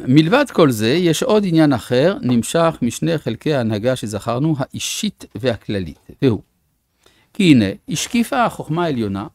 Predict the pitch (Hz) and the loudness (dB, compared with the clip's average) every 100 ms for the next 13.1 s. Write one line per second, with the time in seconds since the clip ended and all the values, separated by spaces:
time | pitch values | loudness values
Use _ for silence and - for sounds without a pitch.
0 | - 139 - 214 240 202 175 185 160 147 | -8 -6 -4 -2 -2 -2 -4 -4 -4 -4
1 | 135 120 170 - 139 120 104 - 156 120 | -2 -2 -2 -4 -2 -2 -4 -6 -6 -6
2 | - - 127 110 101 87 80 _ _ _ | -10 -8 -4 -2 -2 -4 -8 _ _ _
3 | _ _ _ _ _ _ _ - - 135 | _ _ _ _ _ _ _ -12 -2 2
4 | 139 117 - 185 165 127 151 160 - 120 | 2 0 -2 -2 0 0 0 -4 -8 -8
5 | 165 - 127 117 110 156 180 120 113 107 | -6 -8 -8 -6 -4 -4 -6 -8 -8 -6
6 | 120 117 113 101 92 80 - _ _ _ | -4 -4 -4 -6 -8 -12 -18 _ _ _
7 | _ _ _ _ _ _ _ - - 110 | _ _ _ _ _ _ _ -20 -16 -10
8 | - 135 127 127 120 107 - 98 175 240 | -8 -8 -8 -8 -8 -10 -10 -6 -4 -4
9 | 277 - _ _ _ _ _ _ _ 113 | -8 -12 _ _ _ _ _ _ _ -6
10 | - 120 170 151 - - 147 101 90 _ | -2 -2 -2 -6 -6 -2 -2 -2 -8 _
11 | _ _ - - - 151 131 101 - 107 | _ _ -16 -10 -6 -4 -4 -6 -8 -8
12 | 101 - 135 127 123 127 165 - 285 233 | -8 -8 -8 -6 -6 -6 -8 -8 -8 -10